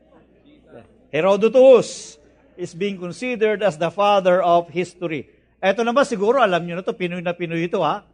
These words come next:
Oh. Who is the father of Philippine Revolution? Ha? Katipunan. Andres Bonifacio. At tapang na tao.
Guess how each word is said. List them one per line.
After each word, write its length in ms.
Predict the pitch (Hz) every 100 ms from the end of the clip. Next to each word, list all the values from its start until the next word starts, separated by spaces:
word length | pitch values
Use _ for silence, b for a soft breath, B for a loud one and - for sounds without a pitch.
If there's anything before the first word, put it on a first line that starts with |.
| -
Oh. 240 | 151 147 - _ _ _ -
Who 160 | 254 294
is 160 | 262
the 80 | 226
father 400 | 226 269 285 262
of 160 | 220 247
Philippine 320 | 247 254 233
Revolution? 720 | 240 226 240 247 254 202 123 _ _ _ _ _ _ _ _ _ _ _ _ _ _ _ _ _ _ - _ _ -
Ha? 240 | 123 180 208 -
Katipunan. 800 | 214 240 262 320 359 311 202 139 _ _ _ _ _ _ _ _ _ _
Andres 560 | 214 262 240 294 311 185
Bonifacio. 880 | 233 302 - 277 302 294 262 - -
At 240 | - 277 - _
tapang 400 | - 349 349 320
na 80 | 311
tao. 480 | 311 311 330 302